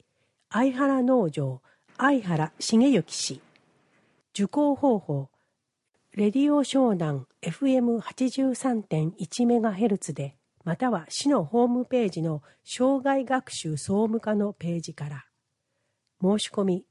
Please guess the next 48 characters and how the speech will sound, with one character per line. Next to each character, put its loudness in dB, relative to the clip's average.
市 -2
の 4
ホ 2
ー 4
ム 2
ペ 2
ー 2
ジ -4
の -4
電 4
子 -4
申 0
請、 -4
申 0
請 0
書 -2
ダ 0
ウ 2
ン 2
ロ 2
ー -2
ド -6
か -8
ら、 -10
ま -2
た -2
は -4
口 2
座 0
名、 -2
有 0
機 -8
農 4
業、 -6
郵 4
便 2
番 2
号、 -4
住 2
所、 -8
氏 -4
名、 0
振 -10
り 0
仮 -2
名、 -8
年 4
代、 -2